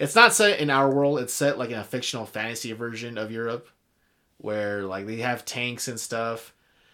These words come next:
They haven't figured out planes yet. Planes aren't a thing yet, but they have tanks that run on, like, electricity, kind of.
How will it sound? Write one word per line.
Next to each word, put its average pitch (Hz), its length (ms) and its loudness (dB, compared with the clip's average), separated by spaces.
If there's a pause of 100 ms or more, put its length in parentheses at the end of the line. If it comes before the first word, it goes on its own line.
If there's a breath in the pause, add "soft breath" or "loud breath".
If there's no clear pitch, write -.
(180 soft breath)
They 127 80 2
haven't 185 260 8
figured 185 220 6
out 165 300 4
planes 143 420 -2
yet. 110 220 -4
Planes 127 240 -6
aren't 117 180 -4
a 107 40 -6
thing 113 260 -10
yet, 113 220 -6
but 107 100 -6
they 107 60 -4
have 110 220 -6
tanks - 600 -8 (280)
that 101 140 -4
run 110 220 -4
on, 107 160 -4
like, 104 240 -8
electricity, 135 640 -6
kind 196 240 -8
of. 226 300 -12